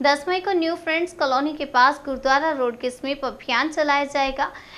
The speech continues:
मेहरचंद मार्केट, साईं बाबा मंदिर के पास लोधी कॉलोनी में और जेएलएन मेट्रो स्टेशन के पास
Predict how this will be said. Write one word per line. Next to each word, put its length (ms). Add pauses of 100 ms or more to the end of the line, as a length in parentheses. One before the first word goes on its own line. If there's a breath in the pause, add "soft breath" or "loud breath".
(140 loud breath)
मेहरचंद 500
मार्केट, 380
साईं 260
बाबा 240
मंदिर 360
के 140
पास 400
लोधी 260
कॉलोनी 420
में 140
और 160
जेएलएन 640
मेट्रो 380
स्टेशन 440
के 120
पास 360